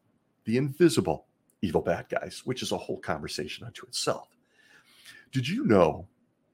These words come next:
that Jehovah's Witnesses claim that demons are genderless? Yeah. It's just another fascinating feature that raises a whole ton of questions I'm about to launch into.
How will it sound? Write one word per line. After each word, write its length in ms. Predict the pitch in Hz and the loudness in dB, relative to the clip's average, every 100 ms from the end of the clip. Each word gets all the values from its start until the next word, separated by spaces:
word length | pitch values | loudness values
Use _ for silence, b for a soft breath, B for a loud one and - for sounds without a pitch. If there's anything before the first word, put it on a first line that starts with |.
| _ _ _ _ _ | _ _ _ _ _
that 140 | - 110 | 2 4
Jehovah's 680 | 117 87 - 123 135 151 - | 2 2 4 4 4 0 -2
Witnesses 960 | 90 95 - 92 - 98 90 - - _ _ _ _ _ - | 0 0 0 -6 -4 -4 -4 -6 -8 _ _ _ _ _ -12
claim 680 | - 85 80 76 80 104 - _ _ _ _ _ _ _ _ _ _ - | -2 0 2 0 -2 -6 -14 _ _ _ _ _ _ _ _ _ _ -6
that 400 | 87 82 - 87 | 2 2 2 -6
demons 920 | - 117 135 85 73 82 127 - - _ _ _ _ _ _ _ - | 0 2 2 0 -4 -8 -10 -10 -12 _ _ _ _ _ _ _ -4
are 140 | 151 | -4
genderless? 800 | 127 131 196 196 107 80 - - - _ _ _ _ _ _ _ _ - | -2 4 4 6 2 0 -6 -10 -12 _ _ _ _ _ _ _ _ 0
Yeah. 220 | 349 220 - _ _ _ _ _ _ _ _ | 2 2 -2 _ _ _ _ _ _ _ _
It's 180 | 160 - | -4 -4
just 140 | - | -4
another 380 | 175 147 160 143 | -4 -2 0 0
fascinating 880 | - - 143 147 - 127 127 123 110 | -2 -4 -2 0 0 4 4 2 -2
feature 520 | - 131 123 - 95 | 0 0 2 0 2
that 180 | 98 - | 2 2
raises 400 | 98 101 98 92 | 2 2 0 0
a 100 | 90 | 0
whole 260 | - 139 | 2 2
ton 200 | 127 117 | 4 0
of 80 | 98 | 0
questions 380 | - 95 - 98 | 2 2 2 2
I'm 120 | 95 | 2
about 360 | 82 95 104 113 | 4 4 4 4
to 100 | 110 | 2
launch 420 | 95 92 104 - | 2 0 0 0
into. 580 | - 117 - 95 92 | -2 -2 0 0 0